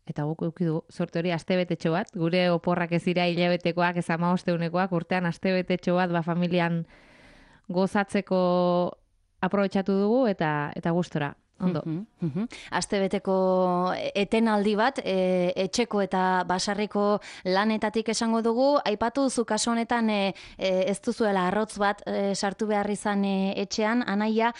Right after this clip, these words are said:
Speaker 2: Akaso hori ere izango da askotan, e, baserritar askorentzat, e,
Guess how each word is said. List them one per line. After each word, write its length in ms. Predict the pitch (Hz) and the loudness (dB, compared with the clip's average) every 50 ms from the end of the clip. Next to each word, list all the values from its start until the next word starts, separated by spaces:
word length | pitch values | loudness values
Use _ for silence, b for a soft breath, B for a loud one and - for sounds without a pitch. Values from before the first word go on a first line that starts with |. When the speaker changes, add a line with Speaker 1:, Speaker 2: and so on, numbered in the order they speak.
| B B B B B | B B B B B
Speaker 2:
Akaso 360 | B 202 - 233 226 - 269 262 | B -2 -2 -2 0 2 2 2
hori 280 | 262 269 277 269 262 | 4 4 2 2 2
ere 300 | 254 247 254 262 254 240 220 | 2 2 2 2 2 0 0
izango 400 | - 226 - - 254 240 220 208 | -2 -2 -2 -2 -2 0 0 0
da 180 | 190 180 180 | 0 0 0
askotan, 580 | 180 180 - - 190 185 - 185 180 180 175 175 | 0 -2 -4 -6 -6 -4 -2 0 0 2 2 2
e, 540 | 175 170 170 170 165 165 165 160 160 165 165 - | 2 2 2 2 2 2 2 2 2 0 0 -2
baserritar 540 | - 185 185 - 208 190 190 - 180 175 175 | -2 -4 -2 -4 -4 -4 -4 -4 -4 -2 -2
askorentzat, 680 | 180 - - - 175 175 175 175 - 185 170 160 - | -4 -4 -4 -2 -2 0 0 0 0 -2 -4 -2 -2
e, 180 | 180 170 165 | -2 -2 -2